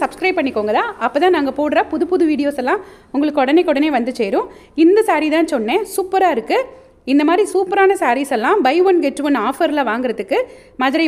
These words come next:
மாட்டுத்தாவணியில இருக்க சூப்பர் சரவணா ஸ்டோர்ஸ்ல வந்து இப்பவே purchase பண்ணிக்கோங்க.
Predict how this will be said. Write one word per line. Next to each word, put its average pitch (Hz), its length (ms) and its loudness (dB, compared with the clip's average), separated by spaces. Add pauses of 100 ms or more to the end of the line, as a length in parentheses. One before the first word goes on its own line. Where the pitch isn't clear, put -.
மாட்டுத்தாவணியில 320 600 2
இருக்க 262 240 -2
சூப்பர் 359 220 -2
சரவணா 277 320 0
ஸ்டோர்ஸ்ல 254 360 -2
வந்து 220 140 0 (100)
இப்பவே 320 320 0
purchase 269 340 -4
பண்ணிக்கோங்க. 220 400 -2